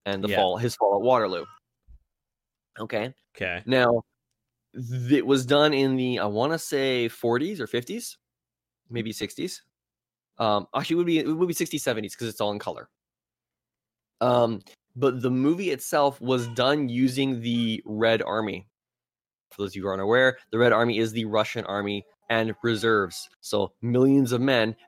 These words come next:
Speaker 1: instead of, uh, stand-, uh, stand-ins instead of, um, like, C G I or cardboard cutouts or movie magic trickery.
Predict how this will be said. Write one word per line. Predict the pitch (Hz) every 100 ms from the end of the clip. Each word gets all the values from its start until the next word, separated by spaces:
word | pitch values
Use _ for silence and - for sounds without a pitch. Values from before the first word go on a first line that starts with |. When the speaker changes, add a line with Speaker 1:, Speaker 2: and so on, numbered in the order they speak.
| -
Speaker 1:
instead | 127 123 123 113
of, | -
uh, | 120 117
stand-, | - 117 117 -
uh, | 110
stand-ins | - 117 117 107 101
instead | 110 - 110 101
of, | 101 101 101 92 -
um, | 98 95 92 92 92 _ _ _ _ -
like, | 98 90 110
C | 117 139
G | 120 113
I | 113 107
or | 107 104 _ -
cardboard | 120 117 113
cutouts | - 107 104 101 -
or | 110 107 - _
movie | 127 127 120 117
magic | 113 110 110 - - _
trickery. | - 120 107 95